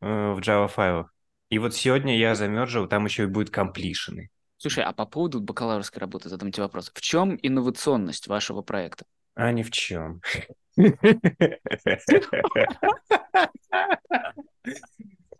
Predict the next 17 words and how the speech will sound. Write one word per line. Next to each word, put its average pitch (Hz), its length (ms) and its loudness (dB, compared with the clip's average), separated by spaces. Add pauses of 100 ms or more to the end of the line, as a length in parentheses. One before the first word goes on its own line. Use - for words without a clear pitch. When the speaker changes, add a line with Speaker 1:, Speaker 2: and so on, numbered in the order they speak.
(140)
Speaker 1:
А, 131 600 4 (340)
не, 143 280 4
ну 117 160 4
а 127 120 2
чё? 131 420 -2 (340)
Не, 131 240 0
ему 107 280 -2
пятёрку 165 540 -8
поставили, 135 520 -2
если 92 280 -8
чё. - 200 -14 (340)
Если 101 280 -8
чё, - 280 -8 (320)
инновационность. 98 720 -6 (220)
Там 131 360 0
вроде 127 400 2
как... 151 240 -2